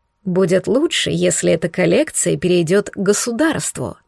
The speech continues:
проговорил он, обращаясь непосредственно ко мне. «Слишком опасное наследство оставил вам отец, госпожа Хейден.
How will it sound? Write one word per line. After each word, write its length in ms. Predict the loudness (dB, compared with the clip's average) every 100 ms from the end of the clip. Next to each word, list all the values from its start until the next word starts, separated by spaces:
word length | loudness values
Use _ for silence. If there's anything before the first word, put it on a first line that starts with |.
| _ _ _ _ 0
проговорил 540 | 2 6 6 6 4
он, 200 | 2 0 0
обращаясь 500 | 2 2 2 2 0
непосредственно 800 | -2 -2 0 0 0 -2 -4 -2
ко 160 | -2
мне. 340 | -2 0 -4 -8 _ _ _ _ _ _ _ _ _ _ -12
«Слишком 520 | 0 2 2 2 0
опасное 460 | 2 0 0 0
наследство 640 | 0 -2 0 0 0 0 -2
оставил 380 | 0 0 2 4
вам 180 | 2
отец, 380 | 0 -2 -4 -2
госпожа 420 | -4 -4 -2 -2
Хейден. 540 | -2 -2 -2 -2 -8